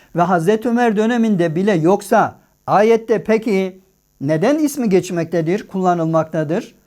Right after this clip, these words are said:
Bu soru önemli bir sorudur. Çünkü sahabeler ve Hazreti Peygamber tarafından bilinen ve Mekke'nin biraz dış mahallelerinde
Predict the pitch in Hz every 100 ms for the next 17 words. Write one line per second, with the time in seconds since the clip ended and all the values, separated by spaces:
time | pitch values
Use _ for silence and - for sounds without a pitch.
0 | _ - 185 190 220 226 - 165 165 165
1 | 214 254 254 214 165 139 120 - _ _
2 | - 247 226 175 202 190 185 175 202 240
3 | - _ _ - 170 165 165 233 320 226
4 | 202 196 202 240 247 226 220 214 190 185
5 | 151 165 196 208 208 151 - _ _ 147
6 | 170 175 240 240 226 214 185 170 254 196
7 | 139 262 - 214 208 196 196 190 185 180
8 | 165 180 208